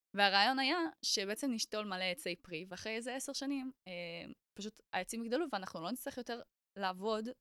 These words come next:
בשביל לאכול. זה מין כזה החלום המשיחי הפירותני, של כזה הרבה פירותנים. "בוא נעשה יער מאכל, ואחרי כמה שנים לא נצטרך יותר, אה, לעבוד בשביל האוכל שלנו, ובעצם נהיה לא תלויים יותר במערכת הקפיטליסטית, נוכל לחיות לבד,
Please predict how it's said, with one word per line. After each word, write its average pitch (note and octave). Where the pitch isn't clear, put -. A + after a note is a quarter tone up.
בשביל F3+
לאכול. F#3+
זה A3
מין D4
כזה C4+
החלום G3
המשיחי G3
הפירותני, D#3+
של D#3+
כזה F#3+
הרבה F3
פירותנים. D#3+
"בוא G#3+
נעשה G#3
יער G3+
מאכל, G#3+
ואחרי G#3
כמה G#3
שנים G#3
לא G3+
נצטרך F#3
יותר, F3
אה, D#3+
לעבוד E3
בשביל D#3+
האוכל D#3
שלנו, A#3
ובעצם G3
נהיה G3+
לא C4
תלויים B3
יותר A#3
במערכת G#3
הקפיטליסטית, G#3+
נוכל G#3
לחיות G3
לבד, A3